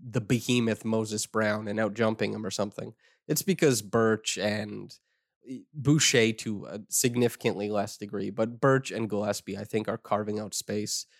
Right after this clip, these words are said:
for guys to come scoop balls. So that's nice to see because I'm pretty sure they won the rebounding battle tonight, forty-seven forty-six, if, if I'm correct, which I hope I am. Otherwise, I'm dumb. DeAndre Bembry had his hand at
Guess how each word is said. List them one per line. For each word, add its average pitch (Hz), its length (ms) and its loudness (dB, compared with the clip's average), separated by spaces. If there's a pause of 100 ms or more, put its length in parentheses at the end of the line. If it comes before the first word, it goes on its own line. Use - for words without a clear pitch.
(200)
for 117 100 0
guys 104 280 2
to - 60 -12
come 104 220 -2
scoop - 320 -4
balls. 92 280 -2
So - 140 0
that's 170 300 2 (260)
nice 110 240 2
to 104 100 -4
see - 380 -4
because 117 320 0
I'm 107 180 -2
pretty 190 180 2
sure 180 140 4
they 117 120 6
won 107 140 6
the 101 100 2
rebounding 104 400 2
battle 107 200 -2
tonight, 104 380 -8
forty-seven 107 540 0
forty-six, - 580 -2 (420)
if, - 540 6 (360)
if 120 200 0
I'm 104 380 2 (160)
correct, - 480 -4 (100)
which - 440 -8 (280)
I 113 60 2
hope 156 180 4
I 127 80 6
am. 131 380 2
Otherwise, 139 480 4
I'm 120 180 0
dumb. 113 280 2 (400)
DeAndre 160 280 6
Bembry 143 440 6
had 120 200 6
his 120 200 4
hand 113 360 4
at 104 300 -4